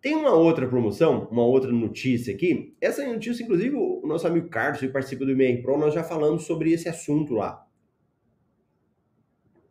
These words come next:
Que é sobre os cartões Santander do programa Advantage. E essa notícia que saiu hoje aqui, ela é bem interessante para quem tem cartões também Santander Advantage.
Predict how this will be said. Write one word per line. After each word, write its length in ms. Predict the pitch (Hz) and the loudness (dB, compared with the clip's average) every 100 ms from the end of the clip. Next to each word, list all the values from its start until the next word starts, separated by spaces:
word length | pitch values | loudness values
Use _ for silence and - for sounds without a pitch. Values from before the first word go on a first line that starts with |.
| _ _ _ - | _ _ _ -6
Que 80 | 127 | -4
é 40 | |
sobre 200 | 151 147 | 0 0
os 140 | 147 | 0
cartões 460 | - 135 - 143 147 | 0 -2 2 0 0
Santander 680 | - 214 220 135 107 131 135 | 0 -2 0 0 2 2 0
do 80 | 120 | -2
programa 540 | 131 120 127 - - | 0 2 2 0 -6
Advantage. 840 | 139 135 104 127 127 90 82 - _ _ _ _ | -4 -4 0 0 0 -2 -10 -16 _ _ _ _
E 80 | - | -4
essa 200 | 247 381 | -2 -2
notícia 420 | 269 - 160 156 | -4 -2 -4 -6
que 80 | - | -12
saiu 340 | - 147 127 131 | -2 0 4 4
hoje 220 | 143 110 | 4 2
aqui, 300 | 95 208 - | -4 -8 -2
ela 140 | 147 | -2
é 40 | - | -2
bem 640 | 131 117 160 240 320 196 | -6 0 2 2 0 -4
interessante 800 | 202 180 165 160 127 127 135 160 _ _ - | -6 -4 -4 -4 -2 -2 -2 -10 _ _ -8
para 160 | 151 | -6
quem 240 | 143 165 170 | -4 -4 -2
tem 380 | 185 233 - - | -2 -2 -8 -8
cartões 680 | 160 147 - 131 147 147 | -6 -4 -2 2 2 0
também 440 | 135 117 131 147 - | -2 2 0 -2 -10
Santander 720 | - 156 147 127 117 117 - - | -4 -4 0 0 0 -2 -4 -6
Advantage. 680 | 117 95 98 82 78 - | -6 -4 -4 -4 -8 -18